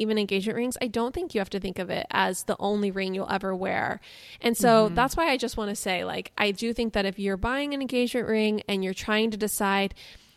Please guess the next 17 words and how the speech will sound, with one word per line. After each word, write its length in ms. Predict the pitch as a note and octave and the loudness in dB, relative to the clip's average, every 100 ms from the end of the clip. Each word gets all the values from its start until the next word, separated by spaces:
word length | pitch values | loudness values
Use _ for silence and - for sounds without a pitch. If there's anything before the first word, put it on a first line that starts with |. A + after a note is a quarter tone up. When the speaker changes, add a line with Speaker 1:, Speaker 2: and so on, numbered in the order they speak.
| - | -8
Speaker 1:
you 120 | A#3+ | -4
don't 360 | A3 C4 D4 D4+ | 2 4 4 2
have 440 | - - G3 G3 | -6 -2 -2 -2
to 120 | - G#3+ | -4 0
go 500 | F#3+ D3+ F#3 A3 - _ _ | 2 2 2 0 -4 _ _
for 180 | - A3+ | 0 2
the 240 | F#3+ G3 - | 2 0 -2
ultimate 500 | D#3+ - A3 F#3 - | -4 -6 -2 -2 -2
thing 380 | - - G3+ D4+ - _ - | -4 -2 -2 -4 -8 _ -6
and 180 | A3 G#3 | -4 -2
compromise 680 | - G#3 G#3+ G#3 F#3+ F#3+ F#3 | -2 0 2 0 0 -2 -2
on 280 | G3 F#3+ F#3+ | -4 -4 -4
potentially 500 | - A3+ G3+ - F#3+ | -6 -4 -2 -2 -2
quality 680 | - C4 B3+ B3 A#3+ A#3+ - - - _ | 2 4 4 2 0 0 -4 -16 -20 _
or 380 | A3 G3 F3+ F#3 - _ - | 2 4 4 0 -4 _ -12
color 680 | - C4 A3+ A3 A3 G#3+ G#3+ | -2 2 4 4 4 4 2
or 200 | F#3 F#3 | 0 -4